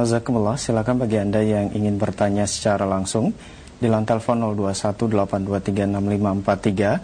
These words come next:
atau pertanyaan melalui pesan singkat di nol delapan satu sembilan delapan sembilan enam lima empat tiga. Untuk pertanyaan pertama, kita awali dari pesan singkat yang sudah masuk di kesempatan ini. Assalamualaikum warahmatullahi wabarakatuh, Ustadz.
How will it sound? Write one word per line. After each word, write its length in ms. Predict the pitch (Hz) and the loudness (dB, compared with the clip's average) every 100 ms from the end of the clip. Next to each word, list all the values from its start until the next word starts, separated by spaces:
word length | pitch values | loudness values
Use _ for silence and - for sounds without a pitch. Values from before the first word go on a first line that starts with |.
| - - - - | -8 -18 -18 -6
atau 160 | 113 117 | -2 0
pertanyaan 560 | 113 113 110 110 110 113 | 0 -2 0 0 0 0
melalui 320 | 110 107 107 | 2 2 0
pesan 320 | - - 107 | -2 -2 -2
singkat 400 | - 107 117 110 | 0 0 0 0
di 80 | 107 | 0
nol 240 | 101 95 | 0 0
delapan 320 | 101 98 117 | 0 0 0
satu 400 | 120 107 - 120 | 0 -2 0 -2
sembilan 380 | - 110 98 101 | 0 0 2 0
delapan 320 | 101 101 101 120 | 2 0 2 0
sembilan 560 | - 110 98 95 - | 0 0 0 -2 -2
enam 320 | 104 95 95 | -2 0 0
lima 320 | 101 113 101 90 | 0 0 0 -2
empat 280 | 95 101 95 | 0 -2 0
tiga. 320 | 101 95 98 95 - - - - | -2 0 -2 -4 -10 -18 -18 -6
Untuk 320 | - 120 123 123 | 0 2 2 0
pertanyaan 560 | 117 120 120 120 120 | 0 2 2 0 0
pertama, 480 | 120 113 113 110 123 | 0 0 0 0 -2
kita 240 | 123 107 | -2 0
awali 320 | 104 104 107 110 | 2 2 0 0
dari 160 | 101 101 | 0 -2
pesan 320 | 107 - 104 | -2 -2 0
singkat 400 | - 107 101 110 | 0 0 0 0
yang 160 | 107 101 | -2 -2
sudah 320 | - 101 95 | -2 -2 0
masuk 400 | 98 98 - 135 | -2 -4 -4 -2
di 80 | 110 | -2
kesempatan 640 | - 113 98 98 101 95 | -4 -4 -2 0 0 0
ini. 320 | 95 95 156 - - - - | -2 0 -2 -4 -14 -18 -8
Assalamualaikum 880 | - 120 113 120 117 117 120 131 120 | 0 2 4 2 2 2 0 -2 -2
warahmatullahi 960 | 110 - 120 110 107 101 101 98 117 110 | -2 -2 -2 0 0 2 0 2 2 4
wabarakatuh, 960 | 101 92 95 92 95 104 95 113 147 | 2 2 0 -2 0 -2 0 -2 -2
Ustadz. 400 | 113 - 120 170 | -4 0 0 -2